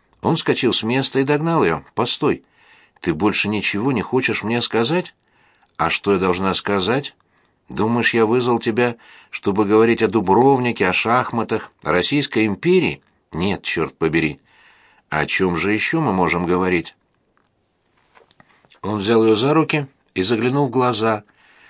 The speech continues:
но пальчики, которые он держал, сразу же попытались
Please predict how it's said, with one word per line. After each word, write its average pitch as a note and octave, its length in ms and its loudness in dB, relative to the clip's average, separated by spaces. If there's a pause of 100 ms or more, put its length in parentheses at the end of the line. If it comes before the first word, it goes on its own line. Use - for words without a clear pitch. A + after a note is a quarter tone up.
(200)
но A2+ 260 -2
пальчики, C#3+ 600 -2
которые G2 320 2
он F#2+ 80 -4
держал, C#3 440 2 (300)
сразу A2 480 0
же B2+ 140 0
попытались A2+ 640 0